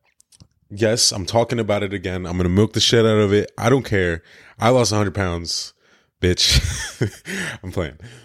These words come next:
My point is, when I was three hundred pounds, I, I've been doing a lot of thinking about back then, and I guess I didn't really notice until now that my battle with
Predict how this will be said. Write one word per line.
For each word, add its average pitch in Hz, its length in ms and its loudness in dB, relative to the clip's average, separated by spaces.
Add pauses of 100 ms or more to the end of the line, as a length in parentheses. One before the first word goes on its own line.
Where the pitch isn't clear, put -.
(460)
My 98 80 -4
point 127 260 0
is, 92 240 -2
when 98 140 0
I 123 80 4
was - 460 0 (100)
three 104 160 2
hundred 95 240 2
pounds, 71 480 -8 (1800)
I, 117 160 0
I've 131 100 2
been 160 140 2
doing 156 160 4
a 123 60 2
lot 110 140 2
of 98 80 -2
thinking 110 540 -2 (340)
about 85 420 -2 (420)
back 87 180 -2
then, 85 440 -8 (520)
and 80 560 -14 (500)
I 120 80 0
guess 147 220 2
I 143 60 2
didn't 123 240 -2
really 113 180 2
notice 120 360 0
until 104 260 -2
now 120 240 4
that 101 240 0 (480)
my 131 200 4
battle 104 800 2 (200)
with - 760 -4